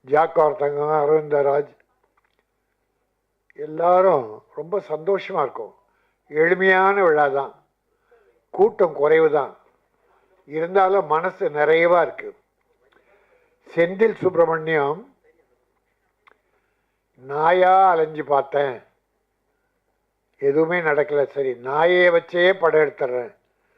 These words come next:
அப்படின்னு அவர் வச்ச துணிச்சல் இருக்கு பாரு.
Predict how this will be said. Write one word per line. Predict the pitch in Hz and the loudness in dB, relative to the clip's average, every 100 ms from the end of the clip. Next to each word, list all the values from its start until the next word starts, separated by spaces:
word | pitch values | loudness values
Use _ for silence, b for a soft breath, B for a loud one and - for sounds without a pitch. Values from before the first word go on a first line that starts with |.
| _ _ _ _ _ _ _ | _ _ _ _ _ _ _
அப்படின்னு | 139 139 139 156 185 | -10 -6 -4 -4 0
அவர் | 151 135 | 0 0
வச்ச | 139 143 214 | -2 -2 -2
துணிச்சல் | - - 208 269 - 233 | -2 -4 -2 -4 0 0
இருக்கு | 147 135 131 | 0 -6 -2
பாரு. | 127 110 | -2 -2